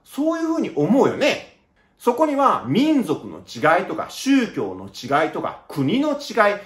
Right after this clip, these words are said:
そんなものはないのよ。こういう風に美的体験、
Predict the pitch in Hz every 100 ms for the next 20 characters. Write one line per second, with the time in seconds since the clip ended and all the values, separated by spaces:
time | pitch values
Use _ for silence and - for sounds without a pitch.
0 | - - 294 311 311 311 269 127 98 120
1 | 285 330 156 92 80 _ _ _ _ -
2 | 269 311 320 311 285 277 247 - - 147
3 | 147 311 - - 285 - -